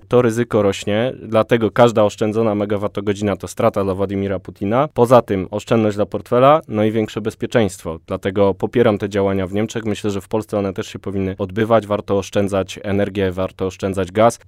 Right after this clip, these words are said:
Zresztą nie trzeba Polaków do tego przekonywać, bo horrendalne ceny gazu spowodowały, że według danych Gaz-Systemu, które u nas zostały opublikowane, w pierwszej połowie dwudziestego drugiego roku zmniejszyliśmy już zużycie gazu o dziesięć procent w Polsce,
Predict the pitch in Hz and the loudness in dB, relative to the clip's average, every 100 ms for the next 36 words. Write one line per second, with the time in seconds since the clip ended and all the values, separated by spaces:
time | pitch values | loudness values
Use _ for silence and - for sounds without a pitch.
0 | - 127 120 127 123 120 110 131 117 120 | -14 -2 0 2 2 0 0 0 2 4
1 | 117 110 110 107 104 104 - - 104 107 | 2 2 -4 -2 -2 -2 -4 -2 0 2
2 | 113 107 98 101 - - _ - 120 113 | 0 0 0 0 0 -8 _ 0 4 6
3 | 117 110 110 190 156 110 107 110 - 113 | 6 4 2 2 4 4 2 0 -4 -4
4 | 104 104 104 104 120 110 107 104 104 107 | -2 -2 0 2 0 -2 -4 -4 -2 0
5 | 101 104 101 107 - 110 101 - 101 98 | -2 -4 -6 -8 -4 -2 -2 -4 -2 -2
6 | 92 123 104 95 95 101 98 98 95 95 | 0 0 0 -4 -6 -4 0 0 -2 -6
7 | 95 98 95 104 127 117 - 110 113 110 | -4 -2 0 0 0 0 0 -2 2 2
8 | 104 104 98 98 98 - 104 101 95 95 | 2 0 -2 -4 -6 -6 -4 -4 -4 -6
9 | 92 95 104 113 101 107 110 - 127 104 | -4 -2 -2 -4 -2 0 0 0 -2 -2
10 | - 98 95 90 98 101 110 98 104 104 | -4 -4 -4 -6 -8 -6 -4 0 0 0
11 | 95 95 104 98 - 110 98 90 - 87 | -2 -4 -6 -4 -2 -2 -2 -6 -4 -6
12 | - | -4